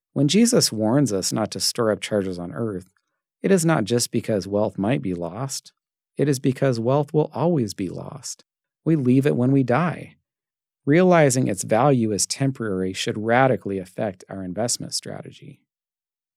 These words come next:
When a rich man dies, people ask, "How much did he leave behind?"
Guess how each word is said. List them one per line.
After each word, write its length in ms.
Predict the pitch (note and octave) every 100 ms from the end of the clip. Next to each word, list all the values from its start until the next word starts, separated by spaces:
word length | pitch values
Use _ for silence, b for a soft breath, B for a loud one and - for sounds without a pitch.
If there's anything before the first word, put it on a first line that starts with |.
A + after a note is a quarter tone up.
| _ _ _ _ _ _ -
When 100 | D#3+
a 80 |
rich 240 | F3 A3 -
man 220 | F#3 C3+
dies, 400 | A2 A2 G#2 G2
people 340 | - A#2+ G#2+
ask, 480 | G2+ F#2+ F#2+ - _ _ _ _ _ _ _
"How 120 | -
much 240 | F3+ A3 -
did 120 | D3+
he 80 | C#3
leave 260 | B2 D#3
behind?" 640 | - - D3+ D#3+ - B2